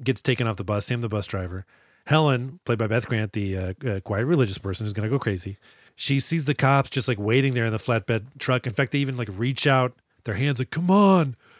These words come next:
come on, jump," which, uh, w-, w-, weren't these cops fucking told that the only person getting off the bus is the bus driver?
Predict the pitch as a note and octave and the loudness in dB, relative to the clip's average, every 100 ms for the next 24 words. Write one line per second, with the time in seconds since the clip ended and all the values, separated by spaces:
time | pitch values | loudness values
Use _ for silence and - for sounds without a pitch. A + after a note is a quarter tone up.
0 | _ - E3 F#3+ F#3 D#3 A2+ E3+ F#3+ D3+ | _ -6 0 2 2 2 0 4 4 4
1 | - _ - D3+ - _ _ _ _ D3 | -2 _ -4 -4 -4 _ _ _ _ 0
2 | C#3 B2+ A#2+ A2+ A2 - D#3+ C#3+ - - | 2 2 2 0 -4 -6 -8 -8 -8 -8
3 | - C#3 - D3+ D#3+ E3+ G#3+ A#3+ - A#3 | -8 -8 -10 -8 0 2 4 2 6 4
4 | - A#3 A3+ A3 F#3 F3 A3 A#3+ F#3 D#3+ | 6 4 4 4 2 6 6 6 2 4
5 | F3 G#3 G#3+ G3+ F#3 F#3 G3+ G3+ G3 F#3+ | 4 4 4 2 0 2 2 2 2 4
6 | F3+ F3+ E3 G#3+ - A3+ A3 | 2 2 4 4 4 2 2